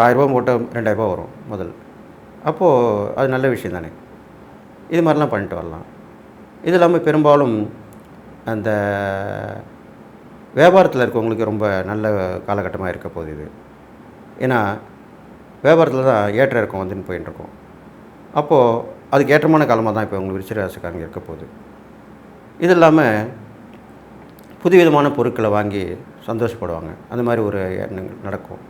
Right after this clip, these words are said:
நடக்கக்கூடிய விஷயங்களா இருக்கு. பயணங்கள் மூலமா பல பேருடைய நட்புகள் கிடைக்கும். அதை இவங்க பயன்படுத்திக்கணும். அதுதான் உண்மை. எப்பவும் ஒரு நட்பு கிடைக்குதுன்னா அது பயன்படுத்திக்கணும். சில பேர் வாங்க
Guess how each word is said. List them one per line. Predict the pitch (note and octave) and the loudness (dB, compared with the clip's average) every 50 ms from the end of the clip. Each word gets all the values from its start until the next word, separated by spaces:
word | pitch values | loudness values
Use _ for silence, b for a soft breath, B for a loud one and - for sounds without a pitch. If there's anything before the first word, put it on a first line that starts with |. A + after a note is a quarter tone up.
| - | -14
நடக்கக்கூடிய | G#2 F#2+ - - F#2 F2 E2+ - - F2 E2+ E2+ E2+ | -12 -10 -10 -8 -10 -10 -10 -12 -12 -10 -10 -10 -10
விஷயங்களா | E2 - E2+ E2+ D#2+ D2+ D#2 | -10 -10 -10 -10 -10 -10 -10
இருக்கு. | - - - - - - - - - - - - - - - - - - - - - - | -12 -14 -18 -18 -18 -20 -20 -20 -20 -20 -20 -20 -20 -20 -20 -20 -20 -20 -20 -8 0 4
பயணங்கள் | D3 E3+ F3+ F#3 F3 E3 D3 | 6 6 8 6 6 4 4
மூலமா | D3 C#3 C3 C#3+ C#3 A2 F#2+ F#2+ F#2 G#2+ - - - - - - - - - - - - - - - - | 2 2 2 2 2 0 0 -2 -4 -8 -12 -16 -20 -20 -20 -20 -20 -20 -20 -20 -20 -20 -20 -10 -4 -2
பல | C3+ C#3+ | 0 0
பேருடைய | C#3 C#3 C3+ B2+ A#2+ G#2+ | 0 0 0 0 0 -2
நட்புகள் | A2+ A2+ - D3 A#2 G#2+ F#2 - | -4 -4 -4 -4 -4 -4 -4 -6
கிடைக்கும். | D#2 D2 - - D#2 - - - - - - - - - - | -8 -10 -10 -12 -16 -18 -18 -20 -20 -20 -20 -20 -18 -8 -4
அதை | C3+ C#3+ D3 C3+ | 0 0 2 2
இவங்க | A#2+ A2+ A2 G#2 G2+ - | 2 0 -2 -2 -2 0
பயன்படுத்திக்கணும். | G#2+ B2 C#3 C3+ A#2+ G2+ - - E2+ D#2+ E2+ - - - - - - - - - - - - - - | 0 0 0 0 -2 -4 -4 -6 -10 -10 -12 -14 -16 -20 -20 -20 -20 -20 -20 -20 -20 -20 -20 -14 -2
அதுதான் | - D#3+ G3+ G#3+ F#3 C#3+ | 0 2 4 4 4 2
உண்மை. | A#2 G#2 F#2+ F#2 - - - - - - | 2 0 -4 -6 -8 -12 -18 -14 -8 -6
எப்பவும் | E3+ E3+ A3 A3 G3+ | -2 0 2 4 4
ஒரு | D#3 D3+ | 4 4
நட்பு | D#3 D#3 - F#3 | 2 0 0 0
கிடைக்குதுன்னா | E3 D3 C#3 C3+ C3+ C#3 B2+ A2 G#2 G#2 G#2+ | 0 2 2 2 0 0 0 0 0 -2 -2
அது | A2 A2+ G#2+ C3+ | -4 -4 -2 -2
பயன்படுத்திக்கணும். | D#3 G3 G3 F3+ A#2+ F#2+ - F2 E2+ F2 - - - - - - - - - - - | -2 -2 -2 -4 -6 -6 -8 -10 -10 -12 -12 -14 -18 -20 -20 -20 -20 -20 -14 -4 0
சில | F3 F3+ F3 | 2 4 4
பேர் | F3 F3 E3 D3 | 4 4 4 4
வாங்க | D3 C#3+ C3+ | 4 4 4